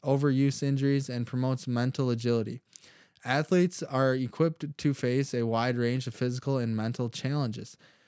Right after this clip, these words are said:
You know, the mental challenges of, you know, CrossFit compared to the mental challenges of running are completely different. In running, it's like, you know, you get past a point where you're like, "Damn, this sucks. My legs hurt. Gotta keep going." And, like, same thing with CrossFit,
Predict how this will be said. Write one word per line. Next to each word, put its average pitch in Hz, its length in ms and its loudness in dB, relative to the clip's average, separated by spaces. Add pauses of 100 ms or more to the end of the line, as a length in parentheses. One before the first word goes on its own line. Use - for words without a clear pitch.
(140)
You - 80 -4
know, 117 420 0
the 123 200 -2
mental 139 340 2
challenges 139 680 2
of, 117 400 0
you 120 100 -2
know, 117 140 0
CrossFit 139 600 2
compared 123 360 -2
to 135 40 0
the 123 60 0
mental 127 280 0
challenges 131 520 0
of 113 160 0
running 131 320 2
are 123 160 -4
completely 151 480 0
different. 135 420 -2 (560)
In 123 260 2
running, 175 500 2
it's 135 320 -2
like, 127 280 0 (120)
you 131 220 0
know, 127 120 2
you 123 160 2
get 127 160 0
past 131 280 0
a 123 40 -2
point 131 340 -2
where 117 120 2
you're 117 140 0
like, 107 160 -4
"Damn, 110 300 -4
this 107 140 -6
sucks. 110 460 -4
My 113 100 -2
legs 110 320 -2
hurt. 113 280 -2
Gotta 110 220 -6
keep 113 220 -8
going." 110 360 -2
And, 110 120 -6
like, 107 200 -6 (380)
same 127 260 -2
thing 131 280 0
with 120 180 -2
CrossFit, 143 680 -2